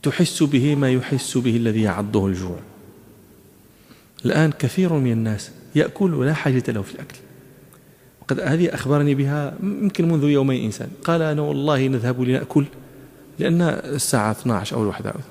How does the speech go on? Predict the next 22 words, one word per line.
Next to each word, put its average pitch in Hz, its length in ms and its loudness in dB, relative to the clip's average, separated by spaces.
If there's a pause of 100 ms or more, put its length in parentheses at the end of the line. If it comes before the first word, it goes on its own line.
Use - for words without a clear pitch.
(440)
ما 233 160 8
نحس 185 380 2
بجوع 143 480 2 (140)
أصلا". 123 380 -2 (2000)
إذا 175 140 -6
لم 196 80 -6
تكن - 260 -8
تحس - 320 -14
بالجوع، 180 280 -12 (760)
كيف 165 220 -4
تدرك 139 640 -2
الذي 131 400 0
يدركه 120 720 -2
هذا 110 100 -4
الذي 101 180 -6
يحس - 220 -14
بالجوع؟ - 300 -16 (1400)
الآن 156 160 -2
عندما 147 340 -2
ترى 139 200 -6
المسلمين 120 560 -6
في، 123 240 -10